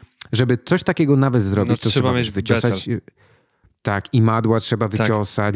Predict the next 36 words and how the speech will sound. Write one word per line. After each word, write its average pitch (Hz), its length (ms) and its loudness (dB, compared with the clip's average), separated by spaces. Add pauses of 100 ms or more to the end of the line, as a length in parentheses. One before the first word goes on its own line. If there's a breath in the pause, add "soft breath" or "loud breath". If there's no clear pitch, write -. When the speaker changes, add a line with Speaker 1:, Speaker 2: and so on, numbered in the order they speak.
(160)
Speaker 1:
Bardzo 117 440 2
drogie 123 340 2
były 104 280 4
zresztą 104 380 -2
te 107 100 0
metalowe, 107 580 0
czy - 120 -10
tam 95 140 -4
drewniane 95 720 -2
czcionki 101 640 -2
i 95 60 -4
te, 98 100 0
wiesz, 92 220 -2
wzorce 104 440 -2
i 95 40 -4
tak 90 160 -4
dalej. 92 200 -2
To - 80 -8
wszystko - 460 -4
bardzo 120 460 -2
dużo 156 200 2
kosztowało 135 520 -2
jak 92 160 -6
na 98 120 -4
tamte 98 300 -4
czasy. 123 400 -4 (840 soft breath)
I 135 60 -2
teraz 143 280 -2 (280 soft breath)
jesteś 135 340 2
sobie 139 240 2
i - 120 0
ty 147 100 2
mówisz, 143 320 2 (440 loud breath)
„Ej, 139 260 6
zróbmy 139 340 0
czcionkę. 107 520 -6